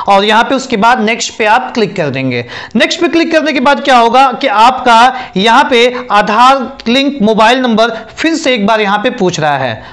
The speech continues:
ओके, तो आप यहाँ पे उस mobile number को फिर से डालेंगे और डालने के बाद आगे आप continue पे यहाँ पे click कर देंगे। continue पे click करने के बाद क्या होता है,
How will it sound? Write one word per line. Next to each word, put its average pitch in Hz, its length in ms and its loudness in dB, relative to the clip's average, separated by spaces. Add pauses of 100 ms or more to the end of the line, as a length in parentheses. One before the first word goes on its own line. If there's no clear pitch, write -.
(140)
ओके, 202 200 0
तो 320 340 -8
आप 214 280 0
यहाँ 240 220 2
पे 247 420 0
उस 240 140 -4
mobile 233 320 2
number 254 220 0
को 247 140 -4
फिर 277 200 -2
से 285 120 -2
डालेंगे 226 560 0 (220)
और 208 60 -2
डालने 233 320 2
के 247 160 -2
बाद 202 380 -2
आगे 202 260 0
आप 226 200 0
continue 220 640 -2
पे 214 520 -4
यहाँ 190 220 -2
पे 302 180 -4
click 208 360 -4
कर 143 140 -4
देंगे। 135 360 -6 (340)
continue 220 400 0
पे 262 100 -2
click 294 280 -2
करने 285 200 2
के 254 80 -2
बाद 277 200 0
क्या 277 120 2
होता 269 240 2
है, 269 200 2